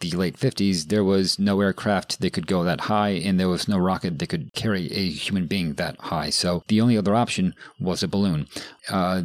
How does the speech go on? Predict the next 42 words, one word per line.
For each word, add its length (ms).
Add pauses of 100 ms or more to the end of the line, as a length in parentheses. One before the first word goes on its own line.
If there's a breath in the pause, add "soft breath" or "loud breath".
and 200
this 100
was 100
also 280
to 240
test 340 (120)
the 140
M 200
C 200
three 280
pressure 260
suit, 300
which 180
was 160
made 420 (380 loud breath)
by 540
David 260
Clark, 400 (360 loud breath)
which, 200
uh, 320
is 220
a 40
famous 360
manufacturer 640
of 320
pressure 240
suits. 400 (340 loud breath)
Uh, 200
they 120
still 220
make 200
them 260
today. 360 (360 loud breath)
But 160
this 120
suit, 240 (120)
it 80
had 140
only 120
been 160
tested 420
in 300